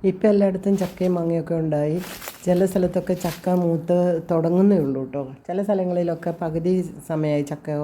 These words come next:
പറിച്ച്. ഇപ്പം ഈ നമ്മുടെ ഇതേപോലത്തെയൊക്കെ നമ്മുടെ ബഡ് വ-, പ്ലാവൊക്കെ ആണെങ്കിൽ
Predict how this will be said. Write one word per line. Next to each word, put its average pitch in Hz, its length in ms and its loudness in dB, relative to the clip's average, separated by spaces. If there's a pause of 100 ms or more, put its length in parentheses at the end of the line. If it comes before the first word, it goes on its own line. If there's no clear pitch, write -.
(160)
പറിച്ച്. 143 300 -6
ഇപ്പം - 960 -4
ഈ 196 120 8
നമ്മുടെ 190 300 2
ഇതേപോലത്തെയൊക്കെ 196 920 2 (280)
നമ്മുടെ 175 420 -2
ബഡ് 165 320 0
വ-, 180 300 2
പ്ലാവൊക്കെ 180 680 -2
ആണെങ്കിൽ 160 420 -2